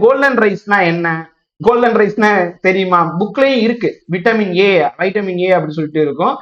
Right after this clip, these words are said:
And வந்து ஐகாரோடைய சி ஆர் தான் த்ரீ டென், இதுவும் வந்து நீங்க படிச்சிருப்பீங்க, ஓகேங்களா? So, இது, அதுக்கு அடுத்து வந்து பெஸ்டிசைட்னா என்ன, இந்த மாதிரியானது, ஓகேங்களா? இயற்கை வேளாண் விவசாயம்னா என்ன, and வந்து பூச்சிக்கொல்லி மருந்து, இது பத்தின டீட்டெயில் இருக்கும்.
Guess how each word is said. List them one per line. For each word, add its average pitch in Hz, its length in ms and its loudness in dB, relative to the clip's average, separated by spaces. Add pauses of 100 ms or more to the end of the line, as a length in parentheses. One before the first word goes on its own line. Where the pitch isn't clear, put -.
(320)
And 185 160 -4
வந்து 202 140 2 (140)
ஐகாரோடைய 214 600 2 (300)
சி 208 100 -6 (140)
ஆர் 180 180 0
தான் 196 200 2 (140)
த்ரீ 196 140 -2 (100)
டென், 135 160 -2 (420)
இதுவும் 226 260 4
வந்து 226 200 2
நீங்க 208 220 0
படிச்சிருப்பீங்க, 170 540 0 (160)
ஓகேங்களா? 143 320 -2 (340)
So, 208 60 0 (120)
இது, 180 140 2 (220)
அதுக்கு 180 220 2
அடுத்து 226 240 2
வந்து 208 220 0
பெஸ்டிசைட்னா 208 600 0 (120)
என்ன, 156 140 -4 (320)
இந்த 208 120 0 (100)
மாதிரியானது, 185 420 0 (360)
ஓகேங்களா? 165 360 0
இயற்கை 240 400 2
வேளாண் 175 380 0 (120)
விவசாயம்னா 170 520 0 (120)
என்ன, 151 160 -6 (560)
and 175 160 -2
வந்து 190 180 0
பூச்சிக்கொல்லி 196 540 -2
மருந்து, 147 300 0 (220)
இது 202 80 -2 (120)
பத்தின 208 320 0
டீட்டெயில் 160 280 0
இருக்கும். 135 240 -6